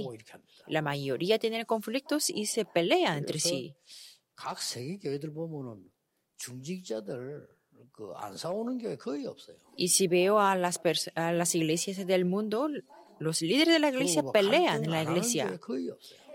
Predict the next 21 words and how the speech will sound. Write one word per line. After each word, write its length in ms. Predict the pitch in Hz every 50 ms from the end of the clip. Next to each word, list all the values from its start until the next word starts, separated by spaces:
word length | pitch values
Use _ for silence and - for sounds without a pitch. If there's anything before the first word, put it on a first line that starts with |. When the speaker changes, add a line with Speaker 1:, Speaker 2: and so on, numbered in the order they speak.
| - -
Speaker 2:
Y 100 | 170 170
no 220 | 160 156 151 147 147
hay 380 | 160 180 196 202 190 180 170 170 -
casi 300 | - 180 175 - - 175
n-, 560 | 156 156 156 156 151 151 156 151 151 143 - - _ _ _ _ 180 170 151
Speaker 1:
그게 220 | - - 175 262 294
문제가 400 | 285 180 120 113 139 143 151 131
아닙니다. 200 | 101 98 - 160
Speaker 2:
nada 280 | 165 175 196 220 254
de 120 | 269 277 262
la 80 | 247 254
iglesia 600 | 240 226 202 180 202 202 214 214 220 - 269 254
que 140 | - 214 185
no 160 | 165 170 180
Speaker 1:
뭘 40 | 175
Speaker 2:
peleen. 480 | - 160 151 151 208 277 269 - - 208
Speaker 1:
하나 260 | 151 139 - 156 160
모르고 420 | 156 139 117 120 127 143 143 131 123
있는 220 | 120 120 117 113
거 100 | 110 107
하니까 500 | 101 101 98 - - 101 98 107 131 175